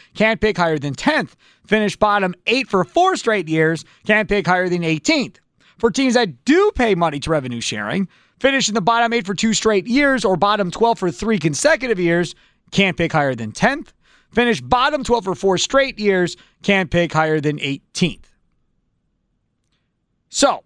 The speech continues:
what they're saying is, if you're a large market team and you're putting money into revenue sharing, we're gonna give you the break in the lottery before essentially we penalize you.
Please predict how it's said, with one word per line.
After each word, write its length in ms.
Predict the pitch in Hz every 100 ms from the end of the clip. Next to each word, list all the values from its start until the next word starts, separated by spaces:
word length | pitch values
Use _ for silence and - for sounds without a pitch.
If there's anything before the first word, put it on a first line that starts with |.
| _ -
what 160 | 196
they're 120 | 220
saying 440 | 175 349 330 269 170
is, 440 | 156 147 180 - _ _ _ _ _ _ _ _ -
if 260 | 214 147
you're 140 | 208 302
a 80 |
large 280 | 254 247 208
market 380 | 220 226 185 180
team 320 | 247 202 196
and 80 | 190
you're 160 | 208 226
putting 300 | 202 202 196
money 260 | 208 190
into 160 | 196 185
revenue 320 | 190 165 160
sharing, 460 | - 165 143 156 160 _ _ _
we're 260 | 190 320 320
gonna 200 | 247 202
give 260 | 160 214
you 200 | 180 214
the 120 | 190 127
break 580 | 120 185 247 202 190
in 100 | 170
the 80 | 175
lottery 600 | 165 196 165 127 107 120 - _ _ _ _ _ _ -
before 440 | 208 - 233 226
essentially 460 | 202 214 196 190 175
we 140 | 160
penalize 520 | 170 143 104 92
you. 60 | 104